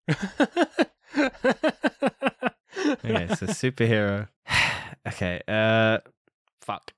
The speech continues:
Speaker 2: Okay, uh,
Speaker 1: Since you need help, you asked me specifically, "Is it a superhero film?" And I said, "It's not a superhero film."
Speaker 2: Supervillain.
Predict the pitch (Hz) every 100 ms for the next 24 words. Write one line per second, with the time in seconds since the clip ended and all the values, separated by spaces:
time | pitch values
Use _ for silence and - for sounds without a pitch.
0 | 113 104 90 - 110 110 107 104 104 -
1 | - 262 185 202 139 - _ _ _ _
2 | _ _ 170 170 220 226 226 - 208 -
3 | 214 - 147 165 156 165 185 160 - -
4 | 170 175 175 156 151 151 127 107 104 -
5 | - _ - 135 147 - 139 143 - _
6 | _ _ - 131 160 151 160 165 147 147
7 | 135 160 160 139 120 110 113 107 101 -
8 | _ _ _ _ - - 98 - 85 _
9 | - 107 123 107 90 85